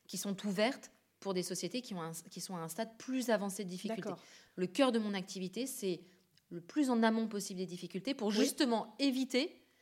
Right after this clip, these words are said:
Speaker 1: le dépôt de bilan et de me retrouver avec la casquette d'administrateur judiciaire dans le cadre d'un redressement judiciaire.
Speaker 2: Ok.
Speaker 1: Mon métier à moi, c'est vraiment l'amont, euh, pour éviter le dépôt de bilan. Parce qu'on a des, des taux de réussite, de survie des entreprises qui sont plus importants.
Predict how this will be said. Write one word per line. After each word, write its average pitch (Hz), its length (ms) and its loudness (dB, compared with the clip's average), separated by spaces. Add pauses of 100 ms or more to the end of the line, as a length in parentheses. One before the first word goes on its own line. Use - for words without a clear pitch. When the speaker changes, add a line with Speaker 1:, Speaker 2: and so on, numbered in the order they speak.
(520)
Speaker 1:
le 220 200 4
dépôt 254 280 4
de 202 40 0
bilan 208 440 0
et 208 80 2
de 196 80 2
me 220 80 6
retrouver 233 360 4
avec 190 200 4
la 180 120 4
casquette 202 460 0
d'administrateur 214 640 2
judiciaire 190 380 -2
dans 214 80 -2
le 180 60 -4
cadre 214 140 -2
d'un 196 60 -2
redressement 185 300 -2
judiciaire. 190 380 -6 (220)
Speaker 2:
Ok. 208 220 -8
Speaker 1:
Mon 185 60 -2
métier 180 240 0
à 196 40 0
moi, 208 140 2
c'est 220 160 -4
vraiment 190 300 0
l'amont, 202 440 4 (540)
euh, 156 460 0 (100)
pour 170 140 -4
éviter 196 320 0
le 190 60 -2
dépôt 185 180 -2
de 165 60 -4
bilan. 147 200 -10 (140)
Parce 170 180 -2
qu'on 185 160 -4
a 170 80 0
des, 160 300 -2 (180)
des 156 200 -8
taux - 260 0
de 196 80 2
réussite, 202 580 -2 (240)
de 165 140 -8
survie 196 360 -2
des 180 140 -2
entreprises 175 460 -8 (340)
qui - 100 -8
sont 165 120 -6
plus 170 180 -6
importants. 160 300 -10